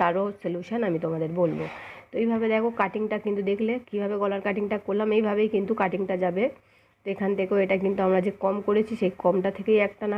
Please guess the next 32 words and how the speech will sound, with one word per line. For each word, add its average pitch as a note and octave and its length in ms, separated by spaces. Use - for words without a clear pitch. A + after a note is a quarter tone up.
কাটবো F#3+ 300
আমরা F#3+ 180
এইভাবে, F#3 260
ঠিক A#3+ 180
আছে। G3+ 140
এইভাবেই A3 420
কিন্তু G3+ 220
আমাদের G3 240
কাটিংটা G3 400
চলে G3 220
যাবে। F#3+ 200
এই A#3 140
ফার্মাটা A3+ 420
শুধু A#3 140
just A#3 240
আমরা G#3+ 220
কাপড়ে G3 380
পেতে F#3+ 240
কাপড় E3+ 320
কেটে E3 260
নেব। E3+ 120
এই F#3+ 120
কাগজে G3 420
কেটে G#3+ 260
নিলে A#3 280
কি A#3+ 160
হয়, B3 200
আমাদের A3 200
কাপড় G#3+ 420
ওয়েস্ট G3 260
যায় F#3+ 220
না। F#3 40